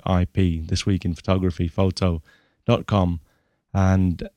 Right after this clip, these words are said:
you know, right now, or sort of soon after this episode is released, then the,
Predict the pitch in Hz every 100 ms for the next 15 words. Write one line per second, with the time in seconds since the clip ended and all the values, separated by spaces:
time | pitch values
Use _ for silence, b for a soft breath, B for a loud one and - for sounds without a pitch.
0 | _ - 98 87 95 107 110 104 98 107
1 | 127 - 95 92 - 92 87 113 101 104
2 | - 92 95 - - _ - - - 95
3 | 85 95 90 92 - 95 92 90 95 92
4 | 80